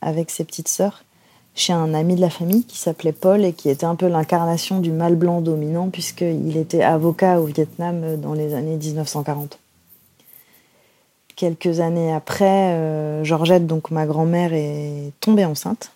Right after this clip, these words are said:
de ce Paul en question, donc de son tuteur, de son père adoptif. Et elle a eu un enfant. Euh, très vite, euh,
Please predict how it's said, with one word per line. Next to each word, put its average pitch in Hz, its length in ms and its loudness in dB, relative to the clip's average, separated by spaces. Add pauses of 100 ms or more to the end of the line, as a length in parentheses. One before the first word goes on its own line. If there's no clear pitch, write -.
(260)
de 160 140 2
ce - 180 2
Paul 160 300 4
en 147 80 -2
question, 175 400 -4 (220)
donc 160 120 -4
de 143 140 -6
son - 180 -6
tuteur, 196 380 -2
de 180 140 -2
son - 140 -12
père 160 200 0
adoptif. - 580 -4 (800)
Et 156 80 0
elle 156 160 2
a 160 80 6
eu 202 100 8
un 180 120 4
enfant. - 300 -2 (680)
Euh, 147 100 -6
très 190 280 4
vite, 185 400 -2
euh, 151 640 -4